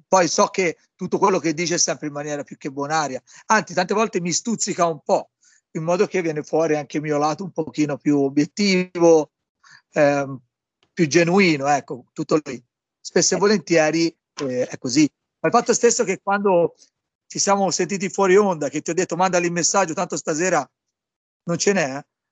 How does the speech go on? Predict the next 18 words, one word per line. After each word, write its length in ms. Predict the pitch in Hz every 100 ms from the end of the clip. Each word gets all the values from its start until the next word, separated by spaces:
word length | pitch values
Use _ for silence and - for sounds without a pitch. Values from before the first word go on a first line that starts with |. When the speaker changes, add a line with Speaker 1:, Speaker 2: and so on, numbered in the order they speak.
| _
Speaker 2:
Sì. 140 | - 190 180
Speaker 1:
Quindi 180 | 180 339
è 200 | - -
questa 800 | 254 202 _ 196 - 185 - 220
il 80 |
rapporto 840 | 196 170 - 202 180 175 151 143 _ _ _
che 120 | 156
abbiamo. 520 | 139 175 147 123 117 _
Speaker 2:
C'è 180 | - 202
uno 120 | 202
spirito 420 | 196 - 214 214 175
Speaker 1:
Però 140 | 226
Speaker 2:
goliardico 520 | 220 170 160 160 165
comunque, 540 | 170 170 160 151 - 160
fraterno. 800 | 170 160 185 156 147 151 151 - 508 _ _ _ _ _ _ _ -
Speaker 1:
Il 100 | 208
dieci 280 | 220 - 214
Diez, 400 | 247 262 -